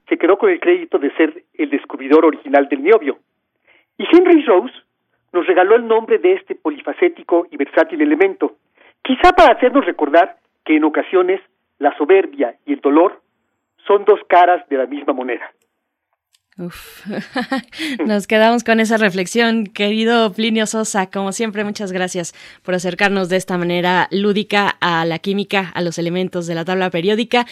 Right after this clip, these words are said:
Speaker 2: Nos encontramos en ocho días, el próximo miércoles. Contigo te deseamos lo mejor esta semana.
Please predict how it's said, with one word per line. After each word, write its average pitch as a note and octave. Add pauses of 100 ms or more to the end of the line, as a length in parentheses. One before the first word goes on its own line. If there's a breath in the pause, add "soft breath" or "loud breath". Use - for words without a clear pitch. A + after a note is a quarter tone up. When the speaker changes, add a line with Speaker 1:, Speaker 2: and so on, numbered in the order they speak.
(220 loud breath)
Speaker 2:
Nos F#3
encontramos A3
en F#3+
ocho A3+
días, D4+
el G#3
próximo G3+
miércoles. A#3+
Contigo G#3
te A3
deseamos F3+
lo E3+
mejor E3
esta E3
semana. C#3